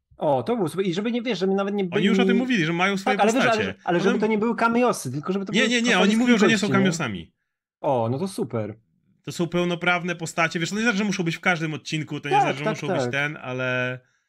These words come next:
Speaker 1: Tak, i żeby, wiesz, żeby postacie
Speaker 2: Ashley Johnson, tak,
Speaker 1: k-,
Speaker 2: sorry,
Speaker 1: tak,
Speaker 2: Ashley
Speaker 1: i mo-, i mo-,
Speaker 2: Johnson.
Speaker 1: e, i mogliby zrobić tak, że na przykład postacie, które w grze giną albo coś w tym stylu, tutaj dłużej żyły, albo coś im dodać, coś
Speaker 2: Pewnie.
Speaker 1: pozmieniać, w taki sposób, żeby coś zaskoczyło, nie?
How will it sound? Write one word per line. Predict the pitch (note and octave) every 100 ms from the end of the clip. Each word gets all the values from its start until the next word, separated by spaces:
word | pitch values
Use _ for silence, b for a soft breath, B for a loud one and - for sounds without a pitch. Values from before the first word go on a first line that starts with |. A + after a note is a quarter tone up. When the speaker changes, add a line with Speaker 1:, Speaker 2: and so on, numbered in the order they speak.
| _ _ _
Speaker 1:
Tak, | - C4+
i | G#3
żeby, | A3+
wiesz, | G3+ G#3
żeby | G#3 G#3+ A3 A3 G#3+ -
postacie | G3+ - D#3
Speaker 2:
Ashley | F#3+ D3+
Johnson, | C#3+ G2 G2
tak, | F#2+ G2
Speaker 1:
k-, |
Speaker 2:
sorry, | - E3+
Speaker 1:
tak, | A#3
Speaker 2:
Ashley | A3
Speaker 1:
i |
mo-, | G#2+
i | D#3
mo-, | A3+
Speaker 2:
Johnson. | - -
Speaker 1:
e, | D3+ b b
i | D#3+
mogliby | G3 G#3 F#3+
zrobić | G3+ F#3+
tak, | F#3+ D#3+
że |
na | E3+
przykład | D3+ D3
postacie, | D3+ D3+ C#3+
które | D3 - C#3 C3 C3+ C#3
w | B2+ A#2+
grze | A2 B2+ B2 A#2
giną | A2 A#2 B2+
albo | B2 A#2+
coś | B2 A#2
w |
tym | B2+
stylu, | A#2 C3 A#2+ B2+
tutaj | A#2+ B2+ A#2+ A#2
dłużej | B2+ B2
żyły, | A2 G2+ G2+ B2+ -
albo | C3+ A#2+
coś | C3 B2+
im | B2+
dodać, | A#2 A2 A#2 C#3
coś | - C#3+
Speaker 2:
Pewnie. | -
Speaker 1:
pozmieniać, | B2 C3+ C3
w | B2+
taki | G3
sposób, | A3 A3+ G#3
żeby | G#3+
coś | G3 A3
zaskoczyło, | F#3+ F#3+ G#3+ G3+ C3+
nie? | A2+ A#2